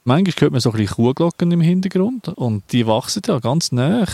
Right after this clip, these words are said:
bei den, bei den Alpweiden. Ist denn das auch für die Kühe in dem Fall gefährlich, wenn sie da davon naschen?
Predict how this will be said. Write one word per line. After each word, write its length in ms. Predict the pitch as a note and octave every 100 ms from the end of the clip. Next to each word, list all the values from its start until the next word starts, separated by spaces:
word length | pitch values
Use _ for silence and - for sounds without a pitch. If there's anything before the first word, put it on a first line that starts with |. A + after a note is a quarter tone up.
| -
bei 120 | C#3
den, 420 | B2+ A#2+ A2+ F3+ D#3
bei 80 |
den 140 | A#2 E2
Alpweiden. 760 | B2+ F3+ - G#3+ F3 A2+ A#2 C#3
Ist 180 | B2
denn 60 | A#2
das 160 | A2+ F#3
auch 280 | C3+ A2
für 300 | G#2+ A2+ G#2
die 200 | G2+ - -
Kühe 220 | A#2 C#3
in 60 | A3
dem 260 | F#3+ G3 F#3
Fall 340 | E3+ E3+ F3 - _ _ _
gefährlich, 480 | - F#2 F#2 F#2+ -
wenn 140 | G#2+
sie 100 | -
da 300 | A#2+ A#2 A#2 -
davon 440 | A2+ A#2+ A#2+ B2
naschen? 340 | F#2+ - -